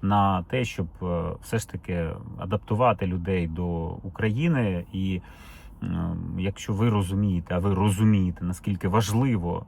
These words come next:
е, бути тут, е, багатьом із нас, і особливо важливо, е, тим, хто повертається, щоб вони адаптувались максимально швидко. Тому я вас закликаю,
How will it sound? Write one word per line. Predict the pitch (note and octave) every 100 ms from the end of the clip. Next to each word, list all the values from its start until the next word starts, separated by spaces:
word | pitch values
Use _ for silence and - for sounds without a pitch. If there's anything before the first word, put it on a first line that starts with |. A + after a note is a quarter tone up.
| -
е, | E2+ E2+ E2 F2 -
бути | F#2 F2+ B2 G#2 F#2+
тут, | - E3 F#3+ - - - - - -
е, | F#2+ F2+ F2 F2 F#2
багатьом | F2+ G2+ G#2+ G2+ G2
із | F#2
нас, | G2 - -
і | F#2+
особливо | - F#2+ A#2 A2
важливо, | F#2+ F2+ G2 F#2 F2+ E2+ - F2+
е, | F2+
тим, | A#2 A2+
хто | - F#2 - -
повертається, | A2 G#2 G#2 A#2+ G#2 F2 E2+ -
щоб | E2 - F2
вони | G#2+ A#2 G#2+ -
адаптувались | G#2+ F#2+ F#2 G#2+ C#3+ E3 D3
максимально | A2 - G#2 G2 F#2
швидко. | - F#2 - E2+
Тому | G#2+ C3+
я | B2+
вас | A2+
закликаю, | G#2 G#2 A2 - C#3+ C#3+